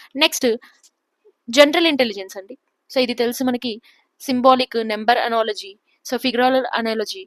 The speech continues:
స్పేస్ ఓరియంటేషన్, సెమాంటిక్ క్లా-, క్లాసిఫికేషన్, వెన్ డయాగ్రామ్స్ ఉన్నాయండి ఇక్కడ మనకి మళ్ళీ. So, symbolic or number classification, so, folding and unfolding, series of kind of questions, number series, alphabet series,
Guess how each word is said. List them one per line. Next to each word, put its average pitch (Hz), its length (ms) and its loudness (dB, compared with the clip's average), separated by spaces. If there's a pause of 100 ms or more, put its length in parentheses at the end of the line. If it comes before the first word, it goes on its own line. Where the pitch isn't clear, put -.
(280)
స్పేస్ 262 340 2
ఓరియంటేషన్, 220 640 0
సెమాంటిక్ 233 460 -4
క్లా-, 226 180 0 (320)
క్లాసిఫికేషన్, 226 800 -2
వెన్ 220 220 -6
డయాగ్రామ్స్ 233 500 -2
ఉన్నాయండి 202 340 -10
ఇక్కడ 196 160 -8
మనకి 196 260 -12
మళ్ళీ. 208 200 -8 (300)
So, - 120 -4
symbolic 254 500 2
or 247 100 4
number 220 360 0
classification, 233 800 -2 (440)
so, 262 120 -2
folding 269 480 4
and 285 120 0
unfolding, 233 520 -2 (120)
series 294 460 0
of 254 120 2 (140)
kind 233 240 -2
of 240 120 -2
questions, 226 360 -6 (100)
number 220 320 -4
series, 220 360 -8 (100)
alphabet 220 460 -2
series, 214 360 -12